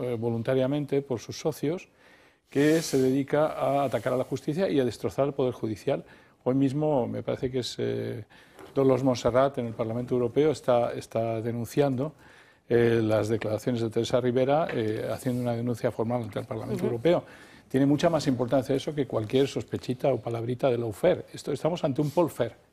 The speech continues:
Speaker 1: y el Paul Fair, eh, se aborda directamente porque un gobierno realmente actúa de manera totalitaria, dictatorial, tratando de controlar a otro poder, a uno de los tres poderes. Y eso me parece, a mí, la cosa más gorda que está pasando en este momento.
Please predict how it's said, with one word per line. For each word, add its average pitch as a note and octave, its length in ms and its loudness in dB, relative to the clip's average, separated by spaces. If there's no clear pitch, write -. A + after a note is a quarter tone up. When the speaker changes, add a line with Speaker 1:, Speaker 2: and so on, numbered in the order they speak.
Speaker 1:
y C#3 80 2
el B2 100 2
Paul F3+ 180 0
Fair, D3+ 300 0
eh, B2+ 220 4
se A#2 140 0
aborda C3+ 320 2
directamente C#3+ 600 0
porque A2+ 380 -6
un E3 280 2
gobierno C#3 560 2
realmente C3 460 4
actúa C3+ 260 0
de D#3 80 -2
manera A#2 640 -2
totalitaria, C3 720 0
dictatorial, A#2+ 760 -4
tratando B2+ 400 4
de C3+ 60 6
controlar C3+ 500 2
a B2+ 80 2
otro C3 240 2
poder, A2 300 0
a C3 80 0
uno C3 160 0
de B2+ 60 -4
los A2+ 140 -6
tres - 160 -10
poderes. A#2 500 -8
Y C3+ 100 -4
eso B2 160 0
me D3 100 2
parece, E3 240 -2
a E3 100 0
mí, F#3+ 260 0
la B2 140 -2
cosa D#3+ 320 -6
más D#3+ 300 -4
gorda D#3 320 -2
que B2+ 60 -6
está A#2 160 -8
pasando B2+ 300 -6
en B2+ 60 -8
este A2 140 -14
momento. C3+ 380 -2